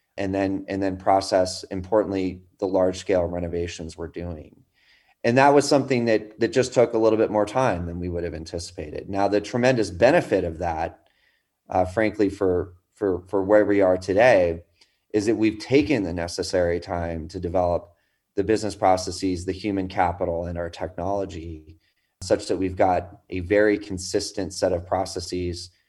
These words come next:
procedures, and data that allow us to raise, basically turn the crank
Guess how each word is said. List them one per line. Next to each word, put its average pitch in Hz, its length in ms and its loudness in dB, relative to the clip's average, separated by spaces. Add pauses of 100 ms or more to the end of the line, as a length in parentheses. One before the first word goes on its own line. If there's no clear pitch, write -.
(180)
procedures, 92 760 -4 (840)
and 95 160 -6
data 101 500 -2 (540)
that 101 140 2
allow 95 360 4
us 95 220 2
to - 180 -6
raise, 104 260 0
basically 120 460 0
turn 110 280 -2
the 107 60 -4
crank 110 480 -2